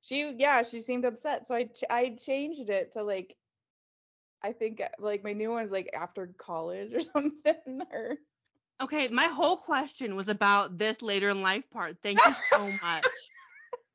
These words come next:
Speaker 2: Let me just keep going because it does
Speaker 1: Yeah, I
Speaker 2: kind of,
Speaker 1: know.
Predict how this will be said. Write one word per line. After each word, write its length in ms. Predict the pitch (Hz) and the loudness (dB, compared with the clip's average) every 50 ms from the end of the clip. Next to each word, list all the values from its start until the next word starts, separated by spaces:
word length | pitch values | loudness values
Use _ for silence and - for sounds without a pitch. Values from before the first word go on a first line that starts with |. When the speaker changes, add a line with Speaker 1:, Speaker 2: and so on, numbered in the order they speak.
| 427 480 _ _ - - 480 - _ _ _ _ _ _ 254 | -8 -8 _ _ -10 -10 -10 -10 _ _ _ _ _ _ -2
Speaker 2:
Let 180 | 277 330 392 | 0 0 0
me 80 | 466 494 494 | 0 -2 -4
just 160 | 523 466 - | -4 -6 -4
keep 140 | 480 453 330 | -2 2 4
going 220 | 392 349 285 269 | 6 6 6 6
because 280 | 240 294 - - 403 320 311 - - | 2 2 2 2 0 0 -2 -8 -4
it 180 | 349 359 269 - | -2 -2 -2 2
does 240 | 320 302 330 - 415 | 2 4 4 4 2
Speaker 1:
Yeah, 60 | 427 453 | 0 -4
I 120 | 453 523 | -4 -4
Speaker 2:
kind 180 | 330 349 370 381 | -4 -2 0 0
of, 80 | 392 | 0
Speaker 1:
know. 60 | - | -2